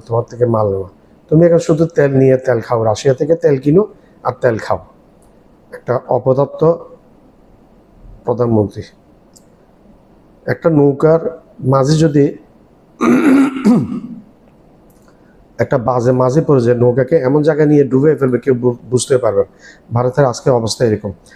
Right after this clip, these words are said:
বাংলাদেশের সাথে সব কিছু এম্বার্গো দিয়ে ভারতের অর্থনীতি বারোটা বাজিয়ে দিয়েছে, অর্থনীতি তলানিতে গিয়ে ঠেকেছে। এ, আমেরিকার, আহ, ডলারের সাথে ভারতের মুদ্রামান ভারতের ইতিহাসে সর্বনিম্ন পর্যায়ে নি-, গিয়ে ঠেকেছে।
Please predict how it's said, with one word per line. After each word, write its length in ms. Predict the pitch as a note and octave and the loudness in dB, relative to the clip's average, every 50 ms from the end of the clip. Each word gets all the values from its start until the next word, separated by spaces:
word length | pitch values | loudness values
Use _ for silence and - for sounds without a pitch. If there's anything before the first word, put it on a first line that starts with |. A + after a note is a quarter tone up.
| - - _ _ - | -20 -20 _ _ -4
বাংলাদেশের 500 | B2 C3 C3 C3 C3 C#3+ C3+ - - D#3+ | -2 0 0 0 0 -2 -2 -2 -2 -4
সাথে 360 | - - D#3+ D#3+ - E3 E3 E3 - - - - _ _ _ _ | -2 -2 -4 -2 0 0 -2 -2 -6 -14 -20 -20 _ _ _ _
সব 180 | - - D3 C3+ - - | -8 -6 -6 -6 -4 -2
কিছু 180 | D#3 C#3+ D#3 E3 | -2 0 2 0
এম্বার্গো 420 | C#3+ C3 C3 C#3 D3 C#3+ D#3 D3+ | 0 0 0 -2 0 0 0 0
দিয়ে 240 | C#3 B2+ B2 D3 D#3+ - - _ _ - | 2 2 2 2 0 -2 -8 _ _ -4
ভারতের 320 | A2+ A#2+ B2 C3 C3 - B2+ | -2 0 0 0 0 0 -4
অর্থনীতি 560 | - - - C#3+ C#3 C3+ C3 - F3 - - - A2 | -4 -2 -2 0 0 2 2 0 -2 -2 -4 -6 -4
বারোটা 320 | A#2+ A#2+ A#2 A#2 A2+ A#2+ | -4 -2 -2 -2 -2 -2
বাজিয়ে 300 | A2 A2+ G#2+ G#2+ A2 G#2 | -2 -2 0 0 0 0
দিয়েছে, 360 | G#2 A2 G#2+ G2+ - A#2+ - - - - _ _ _ | 2 0 0 0 0 -2 -2 -4 -8 -16 _ _ _
অর্থনীতি 440 | - A2+ - - C3 C3+ C3 C3 C#3+ | -10 -8 -4 -2 0 0 0 0 -2
তলানিতে 540 | C#3 - C3+ B2 A#2 A#2 A#2 A2+ A2 A#2+ A2 | -2 -2 -2 -2 0 0 0 0 0 -2 0
গিয়ে 180 | A2 A#2 A#2 | 0 0 0
ঠেকেছে। 400 | A2 - A#2+ A2 B2 A#2+ - D#3+ D#3+ - - _ - - - - - _ _ _ _ A#2+ | 0 0 -2 -2 -2 0 0 -2 -2 -2 -10 _ -20 -20 -20 -20 -20 _ _ _ _ -2
এ, 240 | A#2 A2 - - B2 | 0 0 0 0 0
আমেরিকার, 380 | A#2+ B2+ C3 C3 C3 D3 D3 | 2 2 0 0 0 -2 -2
আহ, 600 | D3 C#3+ - _ _ _ _ _ _ - - A2 A2 | -2 -4 -12 _ _ _ _ _ _ -4 -2 -2 0
ডলারের 420 | G#2+ A2 A2+ A#2 B2+ C3 C3+ C#3+ | 0 0 0 0 0 0 0 -2
সাথে 240 | C3+ - B2 - D3+ | -2 -2 -2 -2 -2
ভারতের 420 | B2+ A2+ A#2+ A#2+ A2+ - C3 C3 B2+ - - - _ _ _ _ _ _ _ _ _ _ - | -2 0 -2 -2 0 0 -2 -2 -2 -4 -10 -18 _ _ _ _ _ _ _ _ _ _ -2
মুদ্রামান 440 | B2 B2 G2+ A#2+ B2 A#2+ A#2+ C3 E3 - - - _ _ _ _ _ _ _ _ _ _ _ - - | -2 0 2 0 0 0 0 -2 -4 -4 -10 -20 _ _ _ _ _ _ _ _ _ _ _ -18 -8
ভারতের 360 | A#2+ B2 B2 B2+ B2 D#3 C3+ | -4 -2 -2 0 2 2 2
ইতিহাসে 320 | B2+ A#2+ A#2+ - C3+ C3+ C#3 | 0 0 0 0 -2 -2 -2
সর্বনিম্ন 640 | C3+ - - C3 A#2+ A#2+ B2+ A#2+ B2 A#2+ A#2 A#2 A#2 | -6 -4 -4 -4 0 0 0 2 2 2 2 2 2
পর্যায়ে 360 | - A#2 A2 G2 - A#2 A2 | 0 -2 -4 0 0 0 0
নি-, 280 | A2 A2 - - - G2 | 0 -2 -4 -6 -4 0
গিয়ে 180 | A2 G#2+ G#2 | 2 2 2
ঠেকেছে। 420 | G#2 - G#2+ G2+ G#2+ G2+ - - | 0 0 -2 -2 -2 -2 -4 -8